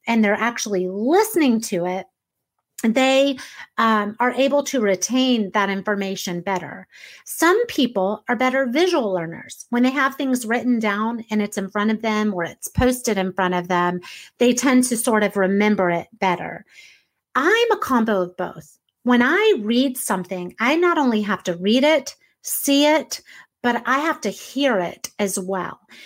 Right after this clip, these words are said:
So that's why we actually designed these episodes here on Faith Talk as mini Bible studies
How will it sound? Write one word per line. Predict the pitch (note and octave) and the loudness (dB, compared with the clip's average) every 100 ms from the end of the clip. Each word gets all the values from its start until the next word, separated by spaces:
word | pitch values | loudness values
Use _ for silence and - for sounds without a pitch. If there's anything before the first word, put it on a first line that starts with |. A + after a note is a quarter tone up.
| - | -20
So | - - B3 A3 G3 | -4 0 2 0 -2
that's | D4 A4 - - | 0 0 -4 -2
why | A#3 A3 | 0 2
we | A3 | 2
actually | A3 G#3+ - G3+ G3 | 0 0 -4 -4 -2
designed | F#3+ F3+ G#3+ C#4 A#3+ G3 | -2 0 0 2 0 0
these | A3 A3+ A3+ | 0 0 -2
episodes | G#3+ G#3+ C4 G#3 F#3 F3+ | -2 -2 -2 0 -2 -2
here | B3 G#3+ | 0 2
on | F#3+ F#3+ | 0 0
Faith | G#3+ C4 - | -2 -2 -4
Talk | F#3 E3+ - - | -6 -6 -8 -2
as | G#3+ G#3+ | -2 2
mini | G#3+ A#3 G#3 | 2 2 0
Bible | F3+ G3 G#3+ F#3+ | 0 0 -2 -6
studies | - - F#3+ F#3+ | -12 -14 -14 -14